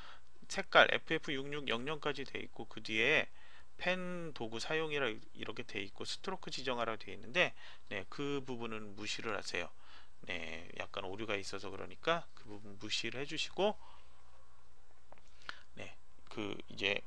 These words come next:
글씨 마지막 남은 글자 입력을 해야 돼요. T 이 도구, 그 문자 도구 클릭을 해주시고 내용을 이제 입력을 해야 되니까 클릭 먼저 해주시고 글자 속성 바꿔줘야 되죠.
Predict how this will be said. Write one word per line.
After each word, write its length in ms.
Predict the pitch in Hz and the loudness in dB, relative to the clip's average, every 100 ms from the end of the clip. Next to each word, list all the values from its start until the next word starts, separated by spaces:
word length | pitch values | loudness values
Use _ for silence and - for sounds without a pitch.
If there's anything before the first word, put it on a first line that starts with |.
| - | 0
글씨 400 | 147 - 139 - - | 2 4 2 0 6
마지막 400 | 104 110 160 127 | 6 6 2 4
남은 300 | 95 160 170 | 4 4 0
글자 240 | 165 156 | 0 0
입력을 340 | 113 104 101 | 0 -2 -2
해야 160 | 104 110 | 0 0
돼요. 220 | 98 101 - - - | 2 0 -2 -4 0
T 280 | - 214 165 - - - - - - - - - | 4 4 2 -4 -6 -6 -6 -6 -6 -6 -6 -2
이 260 | 117 113 110 | 0 2 0
도구, 360 | 120 113 110 - - - - - | -2 -2 -2 -4 -6 -6 -6 -4
그 40 | 95 | -4
문자 360 | 95 107 123 | -4 0 0
도구 480 | 110 104 117 156 208 | 0 -2 -2 0 0
클릭을 360 | - 135 117 107 | -2 -4 -4 -4
해주시고 640 | 120 - 131 - - 240 277 - - - - - | -4 -4 -4 0 6 6 6 -2 -6 -6 -6 -2
내용을 340 | - 127 165 151 | 4 6 6 4
이제 160 | 123 | 2
입력을 340 | 117 113 127 123 | 0 0 -2 -2
해야 120 | 120 | -2
되니까 600 | 110 98 92 185 165 87 - - - - | -2 -4 4 10 10 8 -2 -6 -4 0
클릭 380 | 208 202 208 - | 2 6 6 4
먼저 320 | 110 101 101 | -4 -2 -2
해주시고 520 | 117 143 147 - 123 - - - - | -2 -2 -2 -2 -2 -2 -4 -4 -2
글자 480 | - 143 - 151 143 | -2 4 10 10 10
속성 340 | - - 151 | 4 -2 0
바꿔줘야 460 | 110 92 143 139 147 | 2 2 2 2 2
되죠. 400 | 127 120 127 | 2 4 4